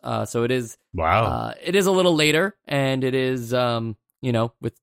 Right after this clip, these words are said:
Speaker 1: with cool sixteen-bit fidelity, but, um, it, it sold less than California Games, and so maybe,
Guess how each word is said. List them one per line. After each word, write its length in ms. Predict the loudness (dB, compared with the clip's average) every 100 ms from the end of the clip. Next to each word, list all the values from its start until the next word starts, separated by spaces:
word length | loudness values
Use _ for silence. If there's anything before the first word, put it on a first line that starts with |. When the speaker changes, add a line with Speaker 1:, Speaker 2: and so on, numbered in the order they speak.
| _
Speaker 1:
with 220 | -4 0
cool 220 | 2 0
sixteen-bit 680 | -2 -8 -8 -4 -2 -4 -6
fidelity, 540 | -6 -6 -4 -4 -4 -8 _ _ 0
but, 340 | 2 2 0 _ _ _ -4
um, 480 | 0 0 0 -4 -10 _ _ _ _
it, 300 | -20 -20 _ _ _ _
it 220 | -2 -2
sold 340 | 2 2 2 2
less 420 | 0 -2 -10 -12 -8
than 140 | -4
California 560 | 0 0 0 -2 -2 -2
Games, 500 | 0 0 0 -4 -8 _ _
and 220 | -4 -2
so 420 | 2 2 2 0 -4 _ _
maybe, 640 | 0 2 4 2 0 -2